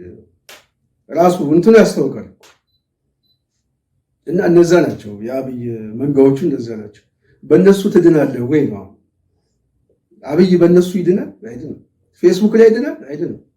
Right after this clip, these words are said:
መሬት ላይ ጉም ላይ ባለ አባላት ብልጽግና ይድናል? አይድንም።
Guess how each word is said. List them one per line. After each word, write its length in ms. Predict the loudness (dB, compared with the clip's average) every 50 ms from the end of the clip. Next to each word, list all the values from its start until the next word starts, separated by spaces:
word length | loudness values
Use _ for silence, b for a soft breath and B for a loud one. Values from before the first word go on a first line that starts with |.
| _ _ _ _ _ _ _ _ _ _ _ _ _ _ _ _ _
መሬት 340 | -2 2 4 6 6 6 4 4
ላይ 160 | 0 0 2 2 2 2 2
ጉም 200 | 0 2 2 2 4
ላይ 160 | 4 4 4
ባለ 220 | 4 4 0 0 0 -2
አባላት 360 | 0 0 2 2 2 2 0 -2 -4 -4 -4 -2
ብልጽግና 420 | -2 -6 -6 -4 -2 0 2 4 6 4
ይድናል? 320 | 4 4 2 -4 -6 -6 -6
አይድንም። 380 | -4 -2 0 0 0 0 -2